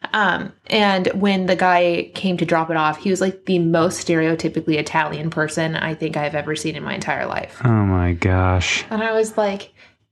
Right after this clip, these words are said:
Speaker 2: That's great.
Speaker 1: "What a, like, I don't know. I don't know why it was
Speaker 2: It was fun.
Speaker 1: fun." We don't see many Italian people out in California, so I always, like, love seeing more culture, I guess.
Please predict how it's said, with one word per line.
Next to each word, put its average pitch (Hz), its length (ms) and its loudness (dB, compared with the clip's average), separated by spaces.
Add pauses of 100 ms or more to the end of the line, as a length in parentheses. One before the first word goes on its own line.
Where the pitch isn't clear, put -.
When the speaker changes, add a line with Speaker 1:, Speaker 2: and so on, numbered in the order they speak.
(100)
Speaker 2:
That's 113 160 0
great. 90 460 2
Speaker 1:
"What 277 120 2
a, 208 280 0 (480)
like, 175 320 -6 (320)
I 208 80 -2
don't 180 120 0
know. 101 280 -2
I 220 80 2
don't 220 100 2
know 180 100 0
why 156 160 2
it - 80 -4
was - 280 -10
Speaker 2:
It - 260 -6
was 110 140 4
fun. 85 200 2
Speaker 1:
fun." - 240 -4 (180)
We 269 120 2
don't 403 180 2
see 285 140 0
many 226 220 2
Italian 165 400 -2
people 151 280 -6
out 131 160 -2
in 170 60 -8
California, - 580 -8
so 175 180 -2
I 175 300 0
always, 185 220 2
like, - 380 -4 (600)
love 160 380 2 (140)
seeing 160 560 -6 (1200)
more 170 180 2
culture, - 440 -6
I - 80 -4
guess. - 400 -8